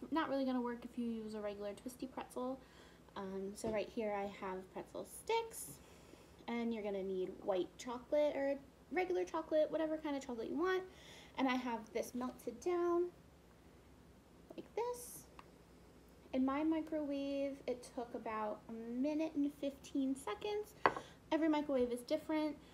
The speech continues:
You can use chips, you can use melts, you can use any kind of melty chocolate. You can use M and Ms if you want, um, whatever, whatever you want. So now I'm gonna take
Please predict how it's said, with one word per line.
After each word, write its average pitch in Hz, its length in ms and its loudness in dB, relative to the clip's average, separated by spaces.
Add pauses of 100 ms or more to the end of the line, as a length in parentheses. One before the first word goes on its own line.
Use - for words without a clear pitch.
(220)
You 339 160 10
can 311 240 6
use 247 720 2 (180)
chips, - 840 0
you 247 160 2
can 247 200 0
use 202 300 -2
melts, 320 600 2 (200)
you 240 260 -2
can 226 220 -2
use 220 640 -4
any 285 140 2
kind 285 240 0
of 262 220 4 (540)
melty 254 560 2
chocolate. 247 360 0
You - 360 -12
can 175 120 0
use 160 100 -2
M 160 160 -2
and 359 200 2
Ms 349 100 2
if 370 120 0
you 349 120 4
want, 339 260 6 (640)
um, 247 320 4 (380)
whatever, 403 560 4 (180)
whatever 285 320 2
you 269 160 2
want. - 240 -8 (680)
So 302 100 4
now 269 300 6
I'm 262 140 2
gonna 247 220 2
take - 640 -6